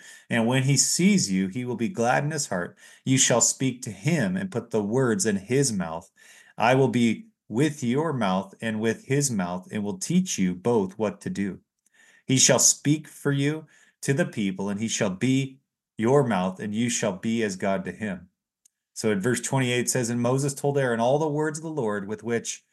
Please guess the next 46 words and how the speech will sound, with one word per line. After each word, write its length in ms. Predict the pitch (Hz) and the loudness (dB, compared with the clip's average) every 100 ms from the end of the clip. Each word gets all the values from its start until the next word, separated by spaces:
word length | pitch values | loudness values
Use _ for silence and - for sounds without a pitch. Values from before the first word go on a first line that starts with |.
| _ _ | _ _
he 100 | 127 | -2
had 140 | 123 101 | 0 2
sent 320 | - 131 135 | 0 0 -2
him 180 | 107 139 | -4 -4
to 60 | 131 | -2
speak, 460 | - - 127 95 | -2 0 -4 -4
and 80 | 110 | -2
all 180 | 110 127 | 2 2
the 120 | 143 | 4
signs 460 | 143 - 143 113 101 | 2 2 0 -2 -2
that 100 | 113 | -2
he 60 | 110 | -4
had 100 | 95 | -4
commanded 420 | 107 104 107 104 | -4 -2 -2 -2
him 120 | 104 | -2
to 60 | 98 | -2
do. 380 | 117 110 92 - - - - | 0 0 -2 -6 -18 -10 0
Then 200 | 120 110 | 2 4
Moses 400 | 127 143 151 - | 4 4 2 0
and 100 | 139 | 0
Aaron 280 | 107 101 101 | 2 0 0
went 260 | 113 120 | -2 -2
and 140 | 120 117 | -6 -2
gathered 480 | 127 123 101 92 | 2 2 2 -2
together 500 | - 95 120 107 95 | -6 -4 -2 0 0
all 180 | - 107 | 0 -2
the 140 | 120 131 | 0 2
elders 380 | 104 98 95 | 0 0 -4
of 80 | 104 | -4
the 60 | 98 | -6
people 300 | - 110 110 | -4 -4 -2
of 100 | 104 | -2
Israel, 460 | 98 92 85 90 - - - | -2 -2 -6 -8 -14 -20 -8
and 160 | - 113 | -2 0
Aaron 300 | 113 127 120 | 2 2 2
spoke 320 | - 113 95 | 0 -2 0
all 180 | 104 135 | 4 4
the 120 | 160 | 4
words 340 | 143 123 117 - | 2 -2 -2 -6
that 120 | 95 | -4
the 100 | 110 | -4
Lord 300 | 101 110 113 | 0 0 -2
had 100 | 110 | -4
spoken 340 | - 110 95 | -4 -4 -4
to 60 | 95 | -2
Moses, 600 | 98 139 135 95 87 - | 2 2 2 0 -4 -8